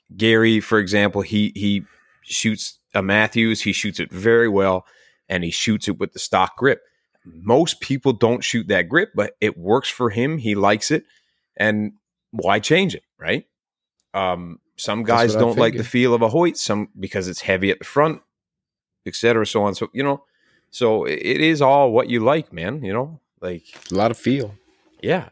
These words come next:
Speaker 1: So, you know, I think maybe we should go over, brother, like, what, what kind of feel do you like in a bow? Like, what, what,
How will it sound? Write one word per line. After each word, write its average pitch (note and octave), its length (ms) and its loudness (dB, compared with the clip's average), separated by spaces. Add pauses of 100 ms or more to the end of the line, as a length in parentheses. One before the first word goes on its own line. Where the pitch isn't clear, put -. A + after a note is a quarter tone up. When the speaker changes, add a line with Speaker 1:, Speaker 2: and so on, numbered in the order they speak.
Speaker 1:
So, - 160 0
you C3+ 140 4
know, D#3 260 4
I A#2+ 80 4
think D3 220 2
maybe B2+ 260 2
we A#2 160 0
should G#2 140 -8
go G#2+ 180 4
over, A#2+ 160 2
brother, G2 260 2
like, F#2 240 -2
what, A2+ 220 0
what A#2 200 0
kind C#3 220 2
of G2 80 -2
feel A2+ 400 -2
do F#2+ 120 -6
you G#2 220 -2
like F#2 380 -2
in G2+ 160 0
a B2 60 2
bow? D#2+ 320 -10 (720)
Like, F2+ 160 -4
what, A#2 200 2
what, C3+ 200 2